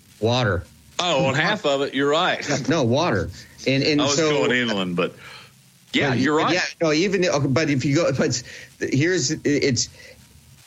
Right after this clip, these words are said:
Speaker 1: you go inland, you know what you're gonna find? Bumper
Speaker 2: People.
Speaker 1: to bumper traffic. I mean,
Speaker 2: And
Speaker 1: nightmare
Speaker 2: old people.
Speaker 1: traffic. Nightmare
Speaker 2: And people
Speaker 1: traffic.
Speaker 2: like me.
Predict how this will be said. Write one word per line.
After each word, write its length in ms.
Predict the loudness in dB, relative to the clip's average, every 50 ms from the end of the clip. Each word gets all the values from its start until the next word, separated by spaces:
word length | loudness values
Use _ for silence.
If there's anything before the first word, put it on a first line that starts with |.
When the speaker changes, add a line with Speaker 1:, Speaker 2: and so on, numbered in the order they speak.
| -6 -6 -4 -2
Speaker 1:
you 140 | 0 0 2
go 200 | 2 2 2 2
inland, 340 | 2 0 0 0 0 2 2
you 60 | 2
know 140 | 2 2 2
what 240 | 2 2 0 0 0
you're 160 | 0 0 2
gonna 240 | 2 2 0 0 0
find? 500 | 0 0 2 2 2 0 0 0 -2 -4 -8 -16 -20 -20 -20 -20 -20 -20 -20 -20 -20 -20 _ _ -6 -2
Bumper 460 | 0 0 2 2 2 2 2 2 2
Speaker 2:
People. 280 | 0 0 0 0 0 0
Speaker 1:
to 120 | 0 0
bumper 500 | 0 0 2 2 2 2 2 0 -2 -4 -6
traffic. 540 | -2 0 0 0 0 0 -2 -2 -4 -6 -6 -8 -14 -20 -12 -4 -2
I 60 | 0
mean, 180 | 2 2 2 2
Speaker 2:
And 80 | 2
Speaker 1:
nightmare 240 | 2 2 2 2 2 2 0
Speaker 2:
old 80 | 0 -2
people. 180 | -2 -2 -2 -2 0 -2
Speaker 1:
traffic. 200 | -2 -4 -4 -6 -8 -18 -20 -20 -20 _ -20 _ -10 -4 -2
Nightmare 360 | -2 0 2 2 2 2 2
Speaker 2:
And 140 | 0 0 0
people 260 | 0 0 2 2 2
Speaker 1:
traffic. 260 | 2 2 0 -2 -2
Speaker 2:
like 60 | -2
me. 320 | 0 0 0 -2 -4 -6